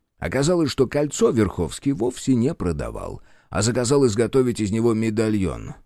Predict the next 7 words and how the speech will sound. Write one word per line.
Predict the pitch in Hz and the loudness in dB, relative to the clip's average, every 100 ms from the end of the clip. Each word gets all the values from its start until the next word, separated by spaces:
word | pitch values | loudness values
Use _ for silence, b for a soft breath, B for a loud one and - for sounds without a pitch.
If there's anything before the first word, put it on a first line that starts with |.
| - | -8
с | 87 | -4
гравировкой | 90 120 127 98 64 - 58 - b b | 0 2 2 0 -4 -10 -12 -14 b b
по | 98 107 | -2 0
определенному | 110 110 110 113 131 135 147 | 2 2 2 2 0 0 0
эскизу. | 139 - 92 85 98 - _ _ _ _ _ _ _ _ _ | -2 -2 -4 -2 -4 -6 _ _ _ _ _ _ _ _ _
Анатолий | 90 107 107 104 | 0 0 0 0
Витальевич | 98 101 139 113 101 | 0 0 0 0 -4